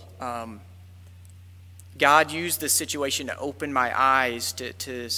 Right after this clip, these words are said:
to sin in my life that I, I wasn't even aware of. Um, the root of my problem, the root of my big mistake at work, it, it came from, from pride. It came from thinking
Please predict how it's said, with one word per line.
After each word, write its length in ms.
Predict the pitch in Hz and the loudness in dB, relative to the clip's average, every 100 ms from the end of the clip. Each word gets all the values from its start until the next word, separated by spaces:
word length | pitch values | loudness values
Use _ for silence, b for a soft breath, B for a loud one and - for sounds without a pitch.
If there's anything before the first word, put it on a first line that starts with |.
| - - - - - - - - | -6 -8 -18 -20 -20 -20 -20 -14
to 640 | - 135 123 120 117 117 113 - - - - - | -12 -8 -8 -8 -10 -14 -16 -20 -20 -20 -20 -6
sin 340 | - - 156 | -2 0 0
in 140 | 160 147 | 0 2
my 160 | 135 | 2
life 380 | 127 131 127 - | 4 4 2 0
that 80 | 131 | 2
I, 180 | 131 131 | 4 4
I 420 | - 131 127 127 - - - - - - - - - | 2 0 0 -6 -12 -20 -20 -20 -20 -20 -20 -20 -6
wasn't 360 | 143 143 139 | 2 4 4
even 240 | 135 120 120 | 0 -2 -6
aware 340 | 110 110 101 | -4 -4 -6
of. 320 | 87 87 - - - - B B B B B | -8 -18 -20 -20 -20 -20 B B B B B
Um, 260 | 117 110 104 - - | -20 -18 -20 -16 -6
the 100 | 135 | -4
root 320 | 139 170 196 | 0 0 2
of 80 | 175 | 2
my 160 | 165 151 | 4 4
problem, 720 | - 156 151 147 147 143 127 | 4 6 6 6 0 -2 -4
the 100 | 113 | -6
root 320 | 135 151 147 | -4 -4 -4
of 100 | 131 | -6
my 200 | 139 123 | -4 -6
big 260 | - 143 | -2 -4
mistake 460 | 143 131 - 139 131 | -2 -4 -2 -2 -4
at 120 | 127 | -8
work, 520 | 127 131 127 135 - | -6 -6 -4 -8 -10
it, 180 | 127 120 113 107 | -8 -8 -8 -12
it 80 | 98 | -10
came 280 | 151 147 156 | -6 -6 -4
from, 360 | 170 165 165 - | -2 -2 -2 -12
from 220 | - 170 | -10 -8
pride. 480 | - 156 160 135 95 - - - - B B B B B B | -2 0 0 -2 -10 -16 -20 -20 -20 B B B B B B
It 160 | - 135 | -8 -8
came 400 | - 147 156 165 | -4 -4 -4 -4
from 300 | 151 156 147 | -4 -4 -6
thinking 560 | - 147 143 151 143 | -4 -4 -2 -6 -8